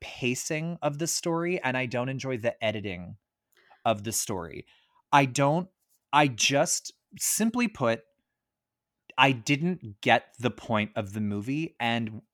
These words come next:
when I come back to movies, um, with this podcast, I always experience movies in a different way because, like, I've matured and I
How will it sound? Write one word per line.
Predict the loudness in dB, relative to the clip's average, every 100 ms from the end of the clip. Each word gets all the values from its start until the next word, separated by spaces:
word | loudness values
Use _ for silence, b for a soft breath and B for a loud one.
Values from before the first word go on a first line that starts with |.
| _
when | -18 -14 0 2 2
I | 0
come | 0 0 4
back | 4 4
to | 0 -4
movies, | -2 -2 -4 -6 -6 -6 -6
um, | -4 -2 -2 -4 -6 -10 _ _ _ _ -20 -4
with | 0 0
this | 0
podcast, | -4 0 4 4 0 -6 -6 -8 -14 b b b b
I | 2 4
always | 2 0
experience | -6 -8 -6 -4 -4 -4 -4
movies | -2 -2 -2
in | -4
a | -4
different | -4 -4 -4
way | -2 -2
because, | -2 -4 -4 -4 -4
like, | -6 -4
I've | -6 -6 -8
matured | -6 -6 -2 0 0 0 -2 -2
and | -2 -4
I | -4